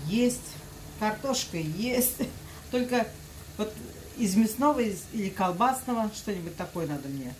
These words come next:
купить. Я не знаю, буду из чего готовить. Кто с колбасой готовит, кто даже с копчёной курицей готовит, кто просто с курицей, куриным мясом, кто с говяжьим мясом.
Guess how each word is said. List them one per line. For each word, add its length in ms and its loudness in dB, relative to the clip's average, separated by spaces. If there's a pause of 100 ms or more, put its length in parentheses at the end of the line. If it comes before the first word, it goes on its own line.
купить. 380 -8
Я 100 2
не 100 4
знаю, 240 2 (360)
буду 180 -2
из 140 -2
чего 180 -2 (240)
готовить. 420 -4 (500)
Кто 160 2
с 60 0
колбасой 600 4
готовит, 460 2 (1040)
кто 140 4
даже 220 6
с 60 0
копчёной 440 2
курицей 440 -2
готовит, 460 -2 (1400)
кто 140 2
просто 460 4
с 160 -6
курицей, 560 -2 (320)
куриным 360 4
мясом, 400 -2 (520)
кто 140 4
с 80 0
говяжьим 760 6
мясом. 360 -6